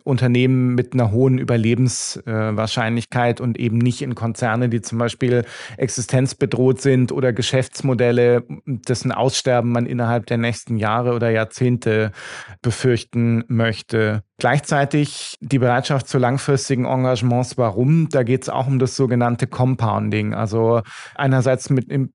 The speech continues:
Blick auf das Kurswachstum und andererseits natürlich auch auf das Dividendenwachstum. Wenn du über Jahrzehnte hinweg in ein Unternehmen, wie zum Beispiel Coca-Cola, das seine Dividende immer und immer und immer wieder anhebt, dann erzielst du über das Dividendenwachstum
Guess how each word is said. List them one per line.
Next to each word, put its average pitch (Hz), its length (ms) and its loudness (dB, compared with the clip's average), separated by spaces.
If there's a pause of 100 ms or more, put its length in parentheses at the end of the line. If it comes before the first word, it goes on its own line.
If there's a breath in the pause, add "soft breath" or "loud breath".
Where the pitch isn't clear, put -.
(100)
Blick 139 220 2
auf 131 100 0
das - 200 -8
Kurswachstum 156 840 0
und 120 140 0
andererseits 131 580 0
natürlich 123 360 0
auch 123 100 0
auf 127 140 -2
das - 180 -6
Dividendenwachstum. 120 1040 0
Wenn 123 140 4
du 131 240 4 (320 loud breath)
über 135 180 2
Jahrzehnte 151 640 2
hinweg 123 580 2
in 131 240 0
ein 123 100 2
Unternehmen, 123 880 0
wie 135 100 -2
zum 147 120 -4
Beispiel 131 300 -2
Coca-Cola, 123 680 0
das 113 160 -2
seine 123 300 2
Dividende 131 800 4
immer 156 360 2
und 131 160 0
immer 147 320 2
und 131 180 -2
immer 143 340 0
wieder 127 300 0
anhebt, 123 680 0 (320 loud breath)
dann 127 200 2
erzielst - 600 -2
du 139 360 4 (160)
über 143 260 -2
das 127 180 0
Dividendenwachstum 131 1500 0